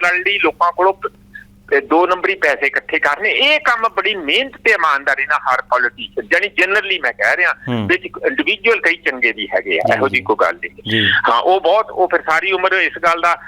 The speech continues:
Speaker 1: ਖਮਿਆਜਾ ਵੀ ਭੁਗਤਦੇ ਆ
Speaker 2: ਹੂੰ।
Speaker 1: ਤੇ ਨੰਗ ਵੀ ਰਹਿੰਦੇ ਆ।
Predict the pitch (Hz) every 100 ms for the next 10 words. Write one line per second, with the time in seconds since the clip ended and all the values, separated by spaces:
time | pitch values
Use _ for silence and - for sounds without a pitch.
0 | - - 147 135 123 135 143 196 - 190
1 | - 180 - 202 208 156 - - 135 120
2 | 104 - 160 151 147 165 180 165 165 170
3 | 156 127